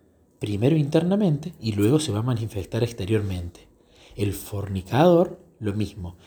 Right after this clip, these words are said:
El adúltero, lo mismo. Se van a dar los frutos internos y se va a manifestar externamente y no al revés, ¿no? Se lava el vaso por dentro y así queda lavado por fuera. Entonces, una persona que tiene una relación con Jesús va a dar frutos, buenísimo.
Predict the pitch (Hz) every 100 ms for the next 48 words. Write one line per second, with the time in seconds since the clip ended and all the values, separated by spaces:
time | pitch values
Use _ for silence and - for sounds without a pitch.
0 | - - 98 95 139 190 143 160 196 120
1 | 127 143 101 92 - - _ - 87 98
2 | 117 131 - - 139 131 135 139 139 151
3 | 180 185 120 101 98 123 113 - 98 -
4 | 123 107 - 107 101 95 85 92 92 104
5 | 101 95 87 87 - - _ - 98 -
6 | - _ - 95 92 95 98 101 101 104
7 | 101 95 107 131 147 82 - - 107 98
8 | 90 92 98 92 85 80 78 - - -
9 | - - _ _ - 90 107 110 196 196
10 | - - - 101 101 101 98 110 95 90
11 | 87 - 175 196 160 123 - 139 139 120
12 | 110 143 165 151 135 - 98 - 87 -
13 | - 101 95 101 101 90 85